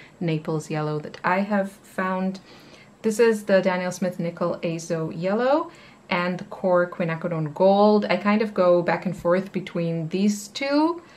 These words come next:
um, kind of fall in love with one and fall out of love with the other.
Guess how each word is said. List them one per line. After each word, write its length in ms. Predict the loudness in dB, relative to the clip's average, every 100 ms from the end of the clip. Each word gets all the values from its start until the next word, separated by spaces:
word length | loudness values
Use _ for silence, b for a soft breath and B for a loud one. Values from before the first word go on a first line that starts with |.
| B B -2
um, 600 | 2 4 4 2 0 -2 -4
kind 260 | -4 -2
of 80 | -2
fall 240 | 2 2
in 140 | 2 2
love 140 | 0
with 140 | 0 0
one 460 | 0 0 0 -2
and 340 | -4 -2 -2 -2
fall 260 | -2 0
out 200 | 0 0
of 120 | -2
love 200 | -2 -2
with 120 | -2 -4
the 160 | -2 4
other. 480 | 4 6 2 2